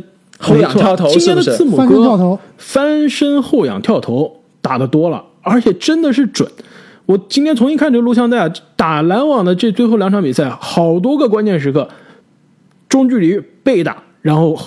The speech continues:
Speaker 2: 呃，这个转身后仰跳投，有点像当年加内特的感觉，对吧？而且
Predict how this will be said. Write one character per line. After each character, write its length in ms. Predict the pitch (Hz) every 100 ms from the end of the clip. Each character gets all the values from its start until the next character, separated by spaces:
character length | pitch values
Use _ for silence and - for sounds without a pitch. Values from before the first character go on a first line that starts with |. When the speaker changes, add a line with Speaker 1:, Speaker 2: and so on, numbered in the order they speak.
| - -
Speaker 2:
呃， 140 | - 143 _
这 120 | -
个 100 | 151
转 260 | 139 151 127
身 220 | 127 202
后 180 | 202 196
仰 160 | 135 92 -
跳 160 | - 139
投， 180 | 117 131 - -
有 160 | 220
点 160 | 359 233
像 120 | 208
当 140 | 214 233
年 120 | 214
加 140 | 233
内 120 | 240 240
特 120 | 233
的 80 | 156
感 180 | 120 107
觉， 220 | 117 - - - -
对 80 | -
吧？ 140 | 175 - - - -
而 120 | 277
且 140 | 285